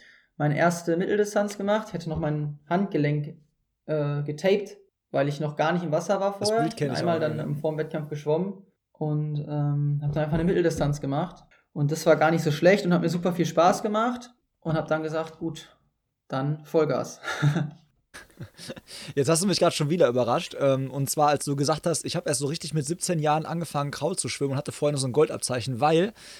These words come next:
Speaker 2: wenn man jetzt nochmal das Rennen in Dubai <laughs> Revue passieren lässt, bist du, glaub ich, äh, als Zweiter aus dem Wasser gekommen und das ist jetzt ja auch, äh, war jetzt kein Feld von Traurigkeit, würd ich behaupten. Also du hast dann schon beim Schwimmen, äh, krasse Fortschritte gemacht, oder?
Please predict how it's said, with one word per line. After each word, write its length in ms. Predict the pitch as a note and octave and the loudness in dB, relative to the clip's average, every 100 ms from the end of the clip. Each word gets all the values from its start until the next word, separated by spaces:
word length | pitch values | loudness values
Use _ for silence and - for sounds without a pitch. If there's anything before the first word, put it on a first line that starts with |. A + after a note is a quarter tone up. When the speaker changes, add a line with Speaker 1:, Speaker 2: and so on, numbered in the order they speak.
| - | -10
Speaker 2:
wenn 100 | C3+ | -2
man 140 | D3+ | 0
jetzt 160 | D3+ - | 0 0
nochmal 180 | D3 C#3 | 2 2
das 200 | C3 A#2 | 2 2
Rennen 200 | D3+ D#3 | 2 2
in 120 | C3 | 0
Dubai 300 | F3 D3 C3 | 2 4 4
<laughs> 80 | B2+ | 4
Revue 200 | B2 C#3+ | 0 -2
passieren 300 | D#3+ - D#3+ | -2 -2 0
lässt, 160 | D#3+ - | -2 -2
bist 160 | D3 | -4
du, 40 | C#3+ | 0
glaub 240 | C#3 D3 | 0 0
ich, 160 | C3+ C#3 | -2 -6
äh, 420 | C3+ C3+ C3+ C3 - | 0 4 6 4 2
als 300 | C#3+ - B2+ | 4 6 6
Zweiter 340 | D3 F3+ C#3 | 6 4 4
aus 140 | A#2+ | 2
dem 140 | - A#2+ | 0 -2
Wasser 220 | C3 B2+ | 0 0
gekommen 320 | A2 - A#2+ | -2 -2 -4
und 100 | A#2+ | -2
das 120 | B2 | -2
ist 100 | B2+ | -2
jetzt 140 | C#3+ C3 | -2 -2
ja 100 | C#3 | 0
auch, 200 | C#3+ C#3 | 0 2
äh, 200 | C#3 B2+ | 0 2
war 140 | C#3 | 2
jetzt 160 | D#3 - | 0 0
kein 200 | C#3+ E3 | 0 0
Feld 360 | - E3 E3+ | 0 2 2
von 180 | - D3 | 0 -6
Traurigkeit, 600 | C3+ D3+ C3 - A#2 A2+ | -2 0 0 -2 -6 -4
würd 120 | A#2 | -6
ich 100 | A2 | -8
behaupten. 440 | - A2+ B2+ F#3+ G3+ - - - - - | -4 -2 -2 -4 -10 -14 -20 -20 -14 -4
Also 200 | B2 C3 | 0 2
du 120 | C3+ | 2
hast 180 | D#3+ F#3+ | 2 2
dann 120 | F3 | 0
schon 280 | - F3+ F3 | 2 0 2
beim 160 | D#3+ | 0
Schwimmen, 560 | D3+ - D#3+ G3+ G3+ A3 | 0 -2 0 2 0 0
äh, 500 | F3 E3 E3+ F3+ - - | 0 2 2 0 -6 -10
krasse 300 | - - C3 | -2 -2 0
Fortschritte 440 | B2 A#2 B2 A#2 | -2 -2 -4 -4
gemacht, 300 | A#2+ A#2+ - | -4 -4 -4
oder? 280 | C#3 A3+ | -2 -2